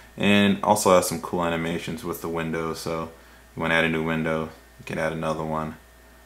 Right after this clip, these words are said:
We'll add an-, another new window if we want to. And you could kind of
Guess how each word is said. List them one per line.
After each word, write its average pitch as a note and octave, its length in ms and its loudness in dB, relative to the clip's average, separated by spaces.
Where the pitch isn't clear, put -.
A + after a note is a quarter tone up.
We'll D#2+ 140 2
add D#2 200 4
an-, D#2+ 160 -8
another E2 500 -2
new E2+ 260 -2
window D#2+ 380 -2
if - 140 -10
we E2 40 -6
want D#2+ 320 -2
to. D#2+ 200 -6
And D#2+ 260 -2
you D2+ 60 -6
could D2 160 -8
kind D#2 240 0
of D#2 220 -8